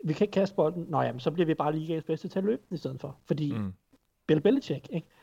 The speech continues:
Speaker 1: Og, og, og alle ved jo, at de skal stoppe løbet mod New England, og de kan ikke gøre det alligevel, fordi det er så, det er så diverst et løbeangreb, der gør så mange forskellige ting, og bringer mange forskellige, øh,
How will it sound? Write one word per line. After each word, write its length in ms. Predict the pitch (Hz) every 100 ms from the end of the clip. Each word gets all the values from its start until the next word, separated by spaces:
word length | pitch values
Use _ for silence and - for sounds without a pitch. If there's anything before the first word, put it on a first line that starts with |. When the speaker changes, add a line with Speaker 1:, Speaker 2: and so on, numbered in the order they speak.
| - -
Speaker 1:
Og, 240 | 151 -
og, 300 | 156 143 135
og 140 | - 135
alle 220 | 226 220
ved 160 | 254
jo, 140 | 285 240
at 160 | 165
de 60 | 131
skal 120 | -
stoppe 260 | 139 135 131
løbet 240 | 131 131
mod 160 | 127 131
New 120 | 131
England, 240 | 120 127 127 -
og 180 | - 143
de 60 |
kan 100 | 220
ikke 120 | 170
gøre 140 | - 170
det 80 | 196
alligevel, 400 | 180 262 180 127
fordi 300 | 139 147 139
det 120 | 143
er 80 | 147
så, 200 | - 151 - - - -
det 80 | 143
er 40 | 143
så 140 | 170
diverst 520 | - 131 160 160 -
et 60 | 139
løbeangreb, 680 | 139 165 156 139 143 131 135
der 60 |
gør 180 | 127 151
så 140 | -
mange 200 | 151 139
forskellige 420 | 147 - 175 151 135
ting, 300 | - 175 156
og 100 | 131
bringer 220 | 139 127
mange 220 | 123 120
forskellige, 560 | - - 175 156 139 131 - - - _
øh, 160 | 165 143